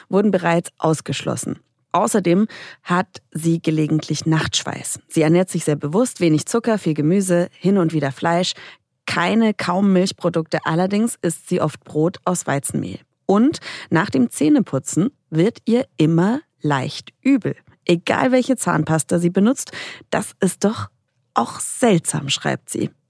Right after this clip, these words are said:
Herzliche Grüße. Danke, Stefanie, für deine Nachricht. Anne, das klingt wirklich seltsam für mich.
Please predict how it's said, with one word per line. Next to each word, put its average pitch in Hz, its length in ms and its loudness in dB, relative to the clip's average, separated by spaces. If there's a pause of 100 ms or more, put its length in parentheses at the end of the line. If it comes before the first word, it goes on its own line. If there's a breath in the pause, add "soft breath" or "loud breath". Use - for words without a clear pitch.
(260)
Herzliche 180 420 0
Grüße. 180 420 2 (560 loud breath)
Danke, 160 540 0
Stefanie, 151 480 0
für - 80 -4
deine 156 220 4
Nachricht. 156 540 0 (120)
Anne, 139 380 2
das 165 200 2
klingt 214 320 2
wirklich 165 400 0
seltsam 135 420 -2
für 139 140 -4
mich. 139 320 -2